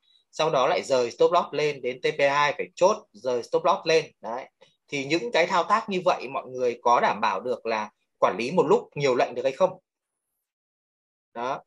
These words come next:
không, không phải là cứ vào lệnh là vứt đấy xong rồi cứ thế là nó sẽ ăn hết tất cả các, các cái điểm, điểm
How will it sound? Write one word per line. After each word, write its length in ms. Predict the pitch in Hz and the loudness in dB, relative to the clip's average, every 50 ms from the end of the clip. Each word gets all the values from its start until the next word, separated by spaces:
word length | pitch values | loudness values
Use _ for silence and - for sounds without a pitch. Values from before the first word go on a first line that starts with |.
| _ - | _ 2
không, 280 | 233 233 233 226 220 | 2 2 2 0 0
không 280 | - 247 240 247 240 - | 0 0 2 2 0 -2
phải 280 | 226 180 120 98 107 | 0 0 0 0 0
là 140 | 131 135 - - | -2 -2 -4 -4
cứ 120 | 175 190 | -4 0
vào 180 | 226 285 226 185 | 2 4 4 4
lệnh 220 | 180 - - 147 | 2 0 -2 -4
là 160 | 151 156 147 147 | -6 -6 -2 0
vứt 180 | - - - - | -2 -2 0 2
đấy 240 | 175 170 175 175 214 | 2 2 2 2 0
xong 140 | 233 233 220 | 0 -2 -4
rồi 80 | 190 175 - | -8 -8 -8
cứ 100 | 240 233 | -8 -2
thế 180 | 208 196 180 | 2 4 4
là 160 | 202 220 208 180 | 4 4 2 0
nó 140 | 170 156 | -2 -4
sẽ 140 | 175 - 196 | -6 -6 -6
ăn 200 | - - 208 196 | -4 -4 -4 -2
hết 160 | 208 240 247 | 0 0 0
tất 80 | 247 - - | 0 -2 -4
cả 120 | - - - | -4 -6 -4
các, 120 | - 208 - - 214 - | -6 -8 -8 -10 -12 -6
các 180 | - 233 247 - | -4 -4 -4 -4
cái 100 | - 190 | -4 -4
điểm, 180 | 190 208 170 104 98 95 101 110 120 135 | -2 0 0 -2 -2 -6 -16 -14 -6 -2
điểm 140 | 143 120 | -2 -2